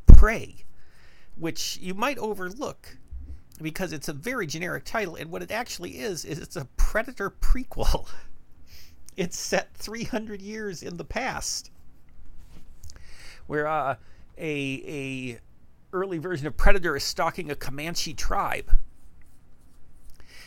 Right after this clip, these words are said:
which sounds kind of fun, but it's a little worrisome that a Predator movie is going straight to streaming,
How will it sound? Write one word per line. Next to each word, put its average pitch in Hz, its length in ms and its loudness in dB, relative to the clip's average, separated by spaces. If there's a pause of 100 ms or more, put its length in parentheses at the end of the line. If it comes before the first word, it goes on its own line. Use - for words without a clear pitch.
which 208 160 -4
sounds - 380 -2
kind 175 340 8
of 208 80 -2
fun, - 440 -2 (440)
but 170 260 10
it's 175 220 -4
a 180 60 -4
little 208 320 -2
worrisome 151 560 -4
that 156 240 -4
a 131 140 -6
Predator 170 540 6
movie 143 380 -6
is 123 80 -10
going 120 280 -8
straight - 400 -6
to 147 100 -6
streaming, 113 640 -8